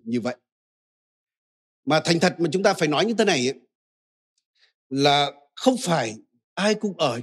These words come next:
trong một chức vụ trọn đời. Và cuộc sống chúng ta, Kinh Thánh nói ấy,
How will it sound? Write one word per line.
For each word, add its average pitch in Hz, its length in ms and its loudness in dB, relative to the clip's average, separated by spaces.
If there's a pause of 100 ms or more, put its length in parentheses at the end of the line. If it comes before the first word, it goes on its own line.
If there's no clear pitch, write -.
trong 208 200 0
một 139 160 -4
chức 233 140 -2
vụ 160 240 -2 (160)
trọn 147 240 -6
đời. 104 220 -2 (1500)
Và 151 140 4
cuộc 185 200 2
sống 220 280 4
chúng 247 140 0
ta, 208 280 4
Kinh 208 140 0
Thánh 202 180 2
nói 190 240 4
ấy, 262 120 0